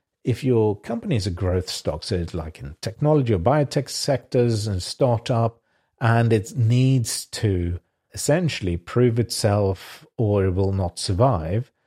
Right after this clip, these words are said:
find favor with the markets, rewarding that, uh, is going to be essential, and therefore stock options can be an extremely powerful incentive. What you do need to be wary of, though, is th-, this,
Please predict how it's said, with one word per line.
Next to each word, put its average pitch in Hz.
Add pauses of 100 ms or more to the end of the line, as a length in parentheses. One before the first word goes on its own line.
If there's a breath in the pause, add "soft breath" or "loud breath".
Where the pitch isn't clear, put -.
(300)
find 113
favor 98
with 117
the 117
markets, 92 (200)
rewarding 107
that, 98 (140)
uh, 107
is 95
going 104
to 95
be 92
essential, 113 (420)
and 104 (300 soft breath)
therefore 107
stock -
options 117
can 113
be 113
an 127
extremely 117
powerful 110
incentive. 117 (680)
What 147
you 117
do 190
need 127
to -
be 98
wary 87
of, 78
though, 98
is 113
th-, 113
this, 110